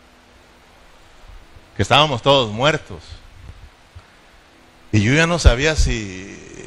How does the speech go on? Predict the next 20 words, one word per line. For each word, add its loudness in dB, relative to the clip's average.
detenerlo -2
y -10
subirme -2
a 0
patearlo, -2
no, -12
no -4
sé. -4
Pero 0
¿qué, -6
qué 0
es -4
eso? -4
A -2
mí 0
me -2
hablaron 2
de 2
un -4
evangelista. -4